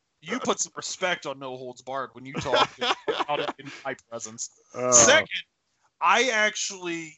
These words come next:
Speaker 1: you know what? I just remembered the, the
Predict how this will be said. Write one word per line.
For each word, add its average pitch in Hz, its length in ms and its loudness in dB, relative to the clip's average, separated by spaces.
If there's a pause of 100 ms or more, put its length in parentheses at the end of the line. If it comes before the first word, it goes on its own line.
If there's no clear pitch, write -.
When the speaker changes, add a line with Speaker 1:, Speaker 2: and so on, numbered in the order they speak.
(140)
Speaker 1:
you 175 120 -4
know 185 120 2
what? 190 200 6
I 175 100 6
just 175 320 0
remembered 170 600 6 (260)
the, 156 300 2
the 151 120 2